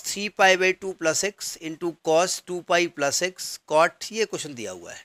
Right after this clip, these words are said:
ठीक है। अब आप कहेंगे पाई बहुत हो गया भाई, थोड़ी देर के लिए पाई से निजात पाना चाहते हैं, तो पाई को वन एटी लिखते हैं, तो ऐसा कर, तो यहाँ लिख देते हैं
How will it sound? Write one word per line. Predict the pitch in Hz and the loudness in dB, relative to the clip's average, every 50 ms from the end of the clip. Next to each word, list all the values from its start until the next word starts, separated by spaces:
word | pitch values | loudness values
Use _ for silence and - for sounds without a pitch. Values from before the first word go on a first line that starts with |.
| _ | _
ठीक | - 180 180 - | -12 -12 -12 -12
है। | 117 - _ - - - - - - | -16 -20 _ -20 -20 -20 -6 2 6
अब | 170 | 10
आप | 185 202 214 214 | 10 10 10 10
कहेंगे | - 208 208 226 226 - _ | 6 2 2 2 -2 -2 _
पाई | - 165 180 190 165 | 6 6 6 6 4
बहुत | 127 117 - 147 160 - - | 0 -8 -8 -8 -8 -8 -10
हो | 123 | -12
गया | 120 139 160 165 | -10 -10 -10 -10
भाई, | - - - - | -12 -14 -16 -14
थोड़ी | - - 180 185 | -10 -10 -8 -6
देर | 160 165 147 | -6 -6 -6
के | 147 - 165 | -6 -8 -10
लिए | 170 151 - | -10 -6 -2
पाई | 135 139 147 | -2 -2 -2
से | - - | -2 -6
निजात | 143 135 127 120 139 143 143 - - - | -8 -6 0 2 4 4 4 2 -4 -10
पाना | 113 110 110 113 | -8 -8 -8 -8
चाहते | 107 110 101 98 - 160 | -8 -10 -10 -10 -8 -10
हैं, | 196 202 | -10 -10
तो | 233 - _ _ - | -12 -16 _ _ 2
पाई | - 160 170 190 202 | 4 6 6 6 4
को | - - 202 202 196 180 156 143 | 0 -2 -2 -2 -2 -2 -6 -2
वन | 139 143 143 143 | 0 0 0 0
एटी | 143 135 _ - 190 | -2 -8 _ -8 -6
लिखते | 180 185 - - 233 233 | -6 -6 -4 -2 0 0
हैं, | 208 151 110 - _ _ - _ _ _ - | 0 0 -4 -8 _ _ -20 _ _ _ -4
तो | |
ऐसा | 156 151 170 185 | -2 0 2 0
कर, | 170 180 156 | 0 0 -4
तो | 143 - 180 190 | -4 -4 -6 -4
यहाँ | 190 175 151 151 156 | 0 0 2 2 2
लिख | 143 135 104 | 0 -2 -6
देते | 101 101 120 - - 80 | -8 -16 -18 -18 -20 -20
हैं | 82 95 _ | -20 -20 _